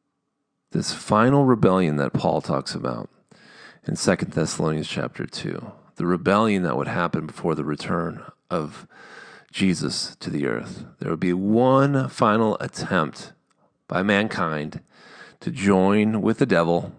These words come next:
and set up their own kingdom, this breakaway civilization that they have in mind. But while they do this plan,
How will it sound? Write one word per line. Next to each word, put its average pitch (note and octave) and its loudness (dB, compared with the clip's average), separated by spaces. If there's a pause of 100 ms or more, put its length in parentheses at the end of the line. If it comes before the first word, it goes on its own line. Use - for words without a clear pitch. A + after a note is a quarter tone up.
and - -12
set E2+ -2
up E2+ -4 (1600)
their F#2 2
own G#2+ 2
kingdom, E2+ -2
this D#2+ -4
breakaway G2+ 4 (280)
civilization G2 -2
that D#2 -6
they C2 -2
have D2 -4
in D#2+ -4
mind. C#2+ -6 (2250)
But E2 4
while F#2+ 4
they G#2+ 4
do A#2 2 (320)
this G#2 0
plan, F#2 -2